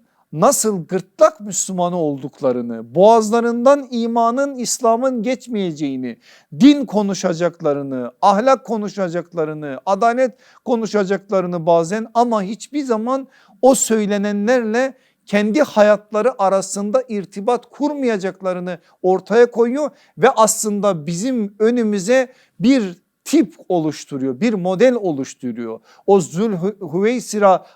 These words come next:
aslında tarihte yaşamış, geçmiş, gitmiş bir şahıs değil sadece. Onun gibi bir zihniyetin kıyamete kadar devam edeceğinin aslında işaretini yapıyor. Şimdi benim güzel kardeşlerim, Allah aşkına bugünün dünyasına gelsek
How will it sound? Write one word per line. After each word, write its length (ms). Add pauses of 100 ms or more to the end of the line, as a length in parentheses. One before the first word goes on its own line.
aslında 400
tarihte 440
yaşamış, 600
geçmiş, 420
gitmiş 380
bir 240 (200)
şahıs 480
değil 240
sadece. 680 (320)
Onun 420
gibi 320
bir 140
zihniyetin 960 (240)
kıyamete 680
kadar 440
devam 340
edeceğinin 720 (240)
aslında 400
işaretini 640
yapıyor. 420 (300)
Şimdi 340
benim 260
güzel 280
kardeşlerim, 760 (720)
Allah 340
aşkına 540
bugünün 480
dünyasına 600
gelsek 800